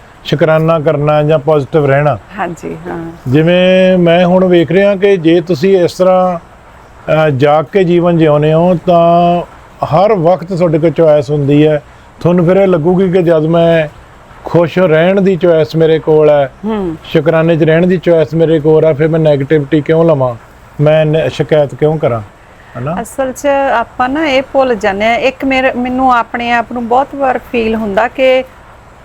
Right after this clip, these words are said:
Speaker 2: ਜੋ ਹੋਣਾ ਚਾਹੀਦਾ ਹੁੰਦਾ ਉਹੀ ਹੁੰਦਾ,
Speaker 1: ਉਹੀ ਹੁੰਦਾ।
Speaker 2: ਤੇ ਜੋ ਹੁੰਦਾ ਉਹ ਠੀਕ ਹੁੰਦਾ। ਪਰ ਅਸੀਂ ਜੋ ਹੁੰਦਾ ਉਹ ਤੋਂ ਨਜ਼ਰ ਹਟਾ ਕੇ ਜੋ ਨਹੀਂ ਹੁੰਦਾ ਉਹਦੇ ਵੱਲ ਨੂੰ ਜ਼ਿਆਦਾ ਗੱਲ ਕਰਦੇ ਹਾਂ, ਤਾਂ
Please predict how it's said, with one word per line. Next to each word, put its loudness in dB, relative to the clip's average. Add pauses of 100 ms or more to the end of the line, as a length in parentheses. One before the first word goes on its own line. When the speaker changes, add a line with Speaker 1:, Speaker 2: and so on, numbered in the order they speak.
(680)
Speaker 2:
ਜੋ 0
ਹੋਣਾ 0
ਚਾਹੀਦਾ -2
ਹੁੰਦਾ -4 (100)
ਉਹੀ 0
ਹੁੰਦਾ, -2
Speaker 1:
ਉਹੀ 2
ਹੁੰਦਾ। -8 (180)
Speaker 2:
ਤੇ 0
ਜੋ 2
ਹੁੰਦਾ 0
ਉਹ 0
ਠੀਕ -6
ਹੁੰਦਾ। -2 (1040)
ਪਰ 0
ਅਸੀਂ 0
ਜੋ 2
ਹੁੰਦਾ -2
ਉਹ -2
ਤੋਂ 2
ਨਜ਼ਰ 0
ਹਟਾ -2
ਕੇ -6
ਜੋ 0
ਨਹੀਂ 0
ਹੁੰਦਾ 0
ਉਹਦੇ 2
ਵੱਲ 0
ਨੂੰ -4
ਜ਼ਿਆਦਾ 2
ਗੱਲ 0
ਕਰਦੇ -4
ਹਾਂ, -8
ਤਾਂ -20